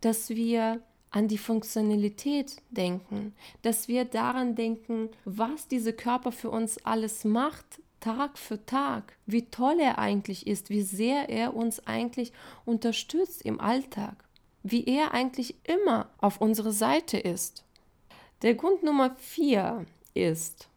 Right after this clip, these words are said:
viel zu viel Wert wird heutzutage auf das Äußere gelegt. Und mit solchen Kommentaren unterstützen wir die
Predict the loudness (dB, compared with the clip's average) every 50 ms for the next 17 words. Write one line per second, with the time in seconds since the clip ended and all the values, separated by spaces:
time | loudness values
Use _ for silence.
0 | _ _ _ _ _ -12 -6 0 2 4 4 4 2 0 -2 -8 -8 -2 0 0
1 | 0 -2 -4 -8 -6 -4 -4 -4 -4 -4 -6 -8 -12 -16 -18 -10 -6 -2 0 0
2 | 2 2 0 0 -2 -4 -8 -4 -2 -2 -2 -2 -4 -6 -8 -8 -8 -8 -8 -8
3 | -8 -6 -2 -2 0 0 -2 -4 -6 -4 -2 -2 -2 -2 -4 -6 -8 -6 -6 -6
4 | -10 -8 -4 -2 0 0 0 0 -4 -6 -8 -8 -10 -12 -14 -18 _ _ _ _
5 | -6 -4 -4 -2 -2 -4 -4 -6 -8 -14 -20 -20 -18 -18 -18 -10 -2 2 6 6
6 | 6 6 6 4 4 4 4 4 4 2 0 -2 0 2 2 4 4 4 2 2
7 | 0 2 2 4 2 2 0 -2 -2 0 2 2 2 2 0 0 0 0 -2 -2
8 | -2 -4 -2 -2 -2 0 0 0 0 0 -2 -4 -4